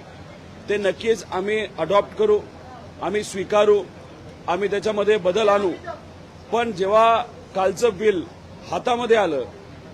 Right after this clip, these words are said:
जे काही नेत्यांनी सांगितलं होतं ते अडॉप्ट,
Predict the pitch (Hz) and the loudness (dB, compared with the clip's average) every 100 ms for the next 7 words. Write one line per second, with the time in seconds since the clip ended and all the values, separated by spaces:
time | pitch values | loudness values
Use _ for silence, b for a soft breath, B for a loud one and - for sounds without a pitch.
0 | - 196 214 254 233 208 233 233 233 202 | 0 2 4 2 2 0 0 -2 -4 -2
1 | 202 208 202 208 196 175 151 113 - - | -2 0 -2 0 0 -2 -4 -6 -14 -20
2 | - 190 226 - 165 208 226 | -6 0 0 0 -2 0 -2